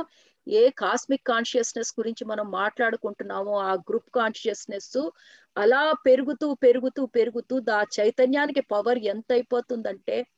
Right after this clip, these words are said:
మనం ఊహించుకోలేము మనం చేయగలిగే పనులు. కానీ దానికి ముందు first మనం తల్లి భూదేవిని గౌరవించటం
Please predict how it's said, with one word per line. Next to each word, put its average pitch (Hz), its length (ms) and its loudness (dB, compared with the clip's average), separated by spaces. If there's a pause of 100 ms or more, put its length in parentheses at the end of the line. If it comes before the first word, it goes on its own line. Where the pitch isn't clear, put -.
(300)
మనం 196 320 -6
ఊహించుకోలేము 220 880 -2
మనం 196 340 -8
చేయగలిగే 208 600 -4 (100)
పనులు. 208 320 -8 (580)
కానీ 214 320 -2 (460)
దానికి 254 520 0
ముందు 294 400 2 (680)
first 240 320 -2
మనం 285 320 2
తల్లి 254 400 0
భూదేవిని 277 840 2
గౌరవించటం 247 1000 4